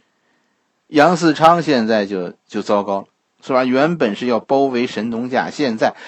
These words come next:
变成包围整个四川省。但是再困难，现在也没有别的选择了，只有把这场战争打到底了。于是整个河南、陕西、湖南、湖北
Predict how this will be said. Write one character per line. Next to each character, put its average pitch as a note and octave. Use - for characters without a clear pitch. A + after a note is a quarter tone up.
变 A#2+
成 A2
包 B2
围 A2+
整 F2+
个 G#2+
四 -
川 E2
省。 -
但 G#3+
是 A3+
再 C#4
困 A#2
难， F2+
现 C#3
在 C#3+
也 A#2
没 A2+
有 C#3+
别 B2
的 C3+
选 F#2
择 G2
了， G#2+
只 B2
有 G3+
把 G#2+
这 A2
场 F2+
战 G#2
争 G#2+
打 -
到 F#2
底 D2+
了。 -
于 B2
是 -
整 B2
个 D3+
河 A2
南、 G2
陕 D2
西、 A2
湖 G#2+
南、 G2
湖 B2
北 -